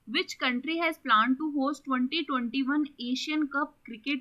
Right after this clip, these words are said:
tournament? जो हमारा ट्वेंटी ट्वेंटी वन Asian Cup cricket tournament होगा वो कौन सी country में होगा? वो श्रीलंका में होगा। और श्रीलंका की जो capital है, अभी ध्यान रखना कि श्रीलंका की दो capital हैं।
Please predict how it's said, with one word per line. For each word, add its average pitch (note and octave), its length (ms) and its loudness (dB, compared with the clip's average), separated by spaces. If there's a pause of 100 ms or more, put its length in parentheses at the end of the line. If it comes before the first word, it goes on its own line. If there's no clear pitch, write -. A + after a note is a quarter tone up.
tournament? G3 500 -2
जो G3 160 -6
हमारा A#3 300 -2
ट्वेंटी A#3 400 -2
ट्वेंटी C4 340 -2
वन B3+ 160 2
Asian B3+ 380 -2
Cup B3+ 240 -6
cricket C4 300 -12
tournament A3+ 500 -8
होगा G#3+ 240 -2
वो A3 140 0
कौन G3 220 -14
सी C4 140 -10
country G#3+ 340 -8
में G#3+ 120 -8
होगा? A3 380 -6 (340)
वो C#4+ 300 -2
श्रीलंका F#3+ 600 -2
में A3 160 -4
होगा। B3 400 -4 (280)
और A3 100 -4
श्रीलंका A#3 680 0
की D#4 200 -4
जो D4+ 160 -4
capital B3 640 -2
है, D4 120 6
अभी C#4 360 0 (100)
ध्यान A3 320 0
रखना A#3+ 260 -4
कि D#4 160 -6
श्रीलंका G#3+ 560 -2
की C#4 180 -4
दो A#3+ 220 -4
capital G#3 560 -6
हैं। C4 160 -2